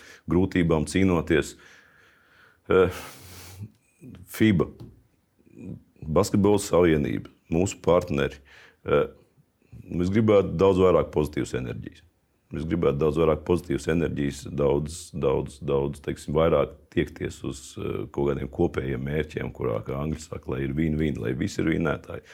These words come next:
lai visi ir apmierināti, lai visi ir laimīgi, lai visi ir priecīgi. Eh,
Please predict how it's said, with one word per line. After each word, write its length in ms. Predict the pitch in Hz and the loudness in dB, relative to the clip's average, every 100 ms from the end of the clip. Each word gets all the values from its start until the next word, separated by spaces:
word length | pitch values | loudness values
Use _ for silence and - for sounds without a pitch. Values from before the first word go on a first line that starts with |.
| - | -6
lai 120 | 73 76 | -2 -2
visi 160 | 71 | 0
ir 80 | 71 | -2
apmierināti, 560 | 71 69 62 58 - 64 | -2 -6 -6 -8 -6 -8
lai 80 | 64 | -8
visi 160 | - | -8
ir 80 | 67 | -6
laimīgi, 320 | 69 67 60 | -4 -4 -8
lai 140 | 58 58 | -10 -12
visi 160 | - | -14
ir 20 | |
priecīgi. 420 | - 58 - - - - - - - - | -10 -10 -10 -16 -16 -18 -18 -18 -18 -4
Eh, 180 | 67 | -4